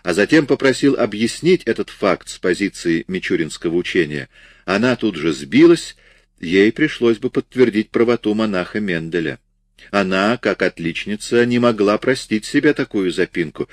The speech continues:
и Фёдору Ивановичу показалось, что она возненавидела его за это. Фёдор Иванович навсегда запомнил этот случай. Задавать такие вопросы студентке — это был страшный, неоправданный риск.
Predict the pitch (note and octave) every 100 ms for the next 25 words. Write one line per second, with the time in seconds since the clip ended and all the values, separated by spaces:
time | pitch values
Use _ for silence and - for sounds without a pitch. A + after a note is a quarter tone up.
0 | - - - D#2 F#2 E2 D#2 F2 B2 -
1 | - - E2+ C#2+ G2+ G2 - - - E2+
2 | D2+ F2 F#2+ - _ _ - F2+ E2 E2+
3 | G2 G2+ G2 G2+ D#2 C#2+ C2+ C2+ C2+ C#2+
4 | B1+ A#1+ - _ _ _ _ _ _ _
5 | _ _ _ _ G#2+ A#2+ A#2 A#2+ A#2 -
6 | G2 - F2 D2+ F#2+ A#2+ G#2+ G#2 - G#2
7 | G2+ G2 E2+ E2+ E2+ - D#2 D2 - B1
8 | _ _ _ _ - F2 F2 F#2 G#2+ A2
9 | G#2+ F#2 G#2 G2+ F2+ - G2 G#2 D#2+ -
10 | E2 C2+ G#2 C3 - - C#2+ - _ _
11 | F2 F2 D2+ F#2 F2 - - - D#2+ D2+
12 | G2 - G#2+ F2 - _ _ E2+ D#2+ D#2+
13 | - D2+ D2+ D2 D#2 D#2 D#2 C2+ C2+ -
14 | -